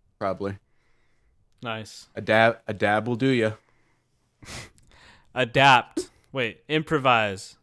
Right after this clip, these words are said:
Speaker 2: Adapt. Over
Speaker 1: That's
Speaker 2: lube.
Speaker 1: right. That's right. I was actually super proud of myself. I turned into a horrible father of the year to very creepy father of the year.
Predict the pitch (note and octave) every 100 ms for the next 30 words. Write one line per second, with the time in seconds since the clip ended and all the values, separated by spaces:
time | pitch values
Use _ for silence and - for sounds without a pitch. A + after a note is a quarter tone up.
0 | - C3 B2 D3 C#3+ A2+ - _ _ _
1 | _ _ _ _ D3 D#3 D3 C#3 C3+ C#3+
2 | C#3 C3 G#2 _ _ _ _ _ _ _
3 | _ _ _ _ _ F#2 - B2 A2+ _
4 | _ _ _ _ _ _ _ _ _ G#2
5 | G#2 G2+ G#2+ F#2+ A2+ - G#2 G#2+ G#2 F#2+
6 | F#2 F#2+ F#2+ - _ _ _ G#2 A#2 G#2
7 | G#2+ G#2 G2+ F#2+ A2 G#2+ G#2 G2+ G#2 G#2+
8 | G#2+ G#2 A2 A2 F#2+ G2 G2 G2 - A2
9 | G2+ F#2 F#2 F#2 F#2 F2+ F2+ F2+ F#2